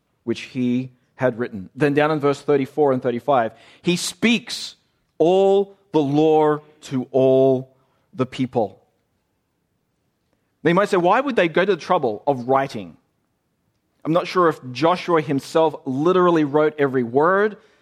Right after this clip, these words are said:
but that he wrote some, and under his supervision, some of the other scribes wrote some. Not sure, but clearly he's primarily responsible, and he's the primary one who is writing down the law.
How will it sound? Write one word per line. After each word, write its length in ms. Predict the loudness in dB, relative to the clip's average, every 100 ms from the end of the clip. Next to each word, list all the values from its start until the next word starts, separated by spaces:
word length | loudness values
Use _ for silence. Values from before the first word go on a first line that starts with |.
| _ _ -4
but 140 | -2
that 80 | -2
he 180 | -2 0
wrote 240 | 0 0
some, 300 | -2 0 0
and 80 | 0
under 180 | 0 -2
his 180 | -4
supervision, 460 | -10 -4 -2 -2 -4
some 240 | -2 0
of 40 | 2
the 100 | 2
other 160 | 0
scribes 580 | -6 -8 -2 2 2 0
wrote 180 | 0 -2
some. 380 | -2 0 0 -2 -2
Not 180 | -2
sure, 460 | -4 -2 2 2 -2 -10 _ _ _
but 160 | -2 0
clearly 300 | 0 2 2
he's 180 | -2
primarily 540 | -4 -2 0 2 2 2
responsible, 760 | 0 -2 -2 -2 -2 -2 0
and 80 | 0
he's 200 | -2 -6
the 100 | -6
primary 540 | -6 -2 0 2 0 0
one 480 | 2 2 0 -2 -8 _ _ -4
who 100 | -2
is 100 | 0
writing 340 | 0 2 0
down 200 | 0 0
the 60 | 0
law. 480 | 0 2 2 -2